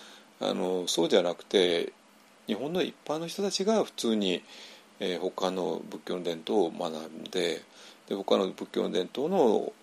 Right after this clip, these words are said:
えー、お坊さんたちが日本語で、えー、日本人に語りかけるっていうようなことは、えっと、二十世紀の終わりになって始まったことで、ね。で、その結果として、えー、今まで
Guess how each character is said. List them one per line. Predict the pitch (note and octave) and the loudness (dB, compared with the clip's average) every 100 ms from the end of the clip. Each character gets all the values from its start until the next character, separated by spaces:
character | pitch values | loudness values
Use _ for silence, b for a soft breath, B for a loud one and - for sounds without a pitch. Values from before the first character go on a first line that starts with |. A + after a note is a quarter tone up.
| - | -6
え | - F#2+ F2 | -2 0 0
ー、 | |
お | E2 | -2
坊 | F2 | -2
さ | F2 E2+ | -2 -2
ん | |
た | E2 | -4
ち | - - | -4 2
が | F3 A2+ D#2+ B B B G2+ | 8 8 6 B B B -2
日 | G#2 | -2
本 | A#2+ | -2
語 | B2+ | -2
で、 | F3+ D#3+ F2+ - - - - | 6 8 6 2 -10 -14 -6
え | F#2+ E2 D#2 - - | -4 -4 -6 -8 -8
ー、 | |
日 | F2+ | -8
本 | E2 | -8
人 | A2+ | -6
に | D3 | -4
語 | - - | -4 -4
り | D#2 | -6
か | - - | -6 -6
け | - | -2
る | A#2+ | -4
っ | |
て | A2+ B2+ | -2 0
い | |
う | D#3+ | 2
よ | A#3 | 4
う | |
な | G2 | 2
こ | F2+ | 0
と | E2+ E2 | 0 0
は、 | D#2+ B B B B - | 0 B B B B -12
え | - | -6
っ | |
と、 | F2+ | -4
二 | F2 | -4
十 | F2+ | -4
世 | - F#2 | -2 -2
紀 | E2+ | -4
の | |
終 | F2 | -2
わ | G#2 | -2
り | A#2+ | -2
に | |
な | E3 | -6
っ | |
て | E3 G2+ | 0 0
始 | D#2 E2+ | 0 -6
ま | D#2+ | -8
っ | |
た | - | -10
こ | - - | -12 -14
と | - | -14
で、 | - - - - | -14 -16 -20 -10
ね。 | A2+ - - B B B B B B - | -10 -10 -18 B B B B B B 2
で、 | C#3 | 2
そ | - F3+ | 4 2
の | G#3 | 2
結 | - G3 | 2 2
果 | - G3 | 2 4
と | G#3+ | 4
し | - | 4
て、 | - F#3+ D#3+ A#2+ G#2 - - B B B - D3 | 8 10 12 10 8 -2 -20 B B B -12 -2
え | B2 A2+ G#2+ G2 - | 2 4 2 -2 -4
ー、 | A#2+ | -2
今 | B2 B2+ | 0 2
ま | B2+ A#2 | 2 8
で | G#2+ F#2 E2+ | 10 10 6